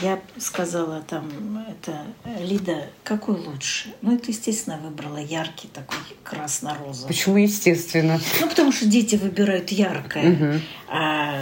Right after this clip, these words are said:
Speaker 1: это второй был зелёный, там, скажем, с коричневым.
Speaker 2: Мгм.
Speaker 1: Ну, конечно, вот. Хотя этот вообще мне не пошёл. Я взяла этот шарф.
Speaker 2: Мгм.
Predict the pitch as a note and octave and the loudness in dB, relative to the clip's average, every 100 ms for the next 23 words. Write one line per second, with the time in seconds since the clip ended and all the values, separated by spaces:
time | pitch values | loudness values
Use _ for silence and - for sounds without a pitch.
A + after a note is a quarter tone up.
0 | B2+ F#3 G#3+ F#3 - G#3+ C4 A3+ F3+ E3+ | 0 2 2 0 2 4 4 2 0 2
1 | F#3 G3+ F3+ F3 D3+ C#3 D3 C#3 - D3+ | 4 4 4 0 -4 -8 -8 -8 -6 -6
2 | C#3+ C#3 - F3 E3 C#3+ - - C3+ - | -6 -6 -4 -4 -4 -4 -4 -4 -2 2
3 | E3 E3 F3+ A3+ A#3 A#3+ G#3 - C#3+ C#3 | 4 6 4 2 2 2 2 -2 -6 -8
4 | C3 C3+ - - - - - F3+ G#3 G#3 | -10 -14 -18 -20 -20 -10 -6 0 2 2
5 | G#3+ F#3+ G3 - F#3+ D#3+ C#3+ C#3 D3 C#3 | 0 -2 -2 0 0 0 -6 -6 -6 -6
6 | - C3 C#3 E3 E3+ F3+ D#3+ C#3 C3+ C3+ | -6 -8 -6 -6 -4 -4 -4 -6 -8 -6
7 | - C#3 - - - - E3 C#3 C#3 | -6 -6 -12 -20 -12 2 2 4 0